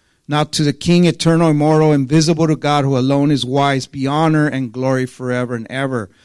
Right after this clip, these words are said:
So here Paul considered himself to be the chief sinner of all sinners.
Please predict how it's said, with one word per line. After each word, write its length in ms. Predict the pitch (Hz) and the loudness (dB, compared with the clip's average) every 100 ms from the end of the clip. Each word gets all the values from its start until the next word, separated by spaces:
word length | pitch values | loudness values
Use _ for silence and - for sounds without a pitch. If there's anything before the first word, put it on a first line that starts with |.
| _ _ _ | _ _ _
So 200 | - 165 | -2 2
here 220 | 160 208 233 | 4 6 4
Paul 520 | - 226 226 220 - _ _ | 2 4 4 2 -2 _ _
considered 500 | - 165 - 185 208 | -4 -2 2 4 4
himself 420 | 196 180 196 190 - | 4 2 2 0 -2
to 100 | 147 | -6
be 120 | 175 | -2
the 120 | 160 | -2
chief 320 | - - 180 | -4 -4 -2
sinner 320 | - 180 180 | 0 0 0
of 100 | 156 | 2
all 140 | 151 151 | 2 0
sinners. 600 | - 135 104 85 - | -2 -6 -8 -14 -20